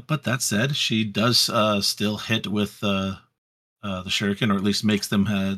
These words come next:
take a moment to dive and dodge from, uh, the throwing stars, uh, coming down on their heads. And, uh, with that, that'll be, uh,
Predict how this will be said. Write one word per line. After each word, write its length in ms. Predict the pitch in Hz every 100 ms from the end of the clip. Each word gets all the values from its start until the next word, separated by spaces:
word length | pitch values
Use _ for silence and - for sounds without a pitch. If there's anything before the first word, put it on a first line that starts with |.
| -
take 260 | 104 -
a 180 | 104 95
moment 320 | 98 101 98
to 80 | -
dive 380 | 85 104 101 98
and 140 | 98
dodge 320 | 104 101 101
from, 320 | - 98 95 95
uh, 260 | 92 92 - _ _ _ _
the 140 | 95
throwing 340 | 95 - 101 101
stars, 400 | - 101 92 -
uh, 200 | 98 92
coming 240 | - 104 92
down 220 | 98 95
on 100 | 95
their 140 | 92
heads. 420 | 110 107 143 143 - _ _ _ _ _
And, 420 | 113 101 95 95
uh, 320 | 107 98 92 92
with 200 | 110 117
that, 380 | 104 110 139 104
that'll 320 | 101 120 113
be, 460 | 110 107 104 101 98 _ _ _ _ -
uh, 380 | 104 98 95